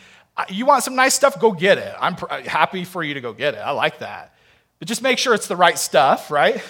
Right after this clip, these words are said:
Make sure that God's good with it. And if that's your, make sure you want it, 'cause a lot of people go get this stuff they don't even want,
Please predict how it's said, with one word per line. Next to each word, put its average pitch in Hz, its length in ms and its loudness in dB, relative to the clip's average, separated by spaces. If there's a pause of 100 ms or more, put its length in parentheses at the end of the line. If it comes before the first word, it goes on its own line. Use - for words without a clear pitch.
(100)
Make 175 160 -4
sure 202 220 -2
that 143 260 -6
God's 165 320 4
good 165 220 0
with 165 200 0
it. 233 240 2 (420)
And 185 240 4
if 185 120 -6
that's 208 360 6
your, 208 300 0
make 196 200 -4
sure 254 140 -4
you 202 100 -4
want 170 360 4
it, 185 220 -2 (220)
'cause 156 80 -12
a 175 60 2
lot 220 140 8
of 226 60 -2
people 175 280 -4
go 156 200 -6
get 180 200 -6
this 156 120 -4
stuff 175 220 0
they 151 80 -4
don't 175 160 -4
even 127 220 -10
want, 202 440 -2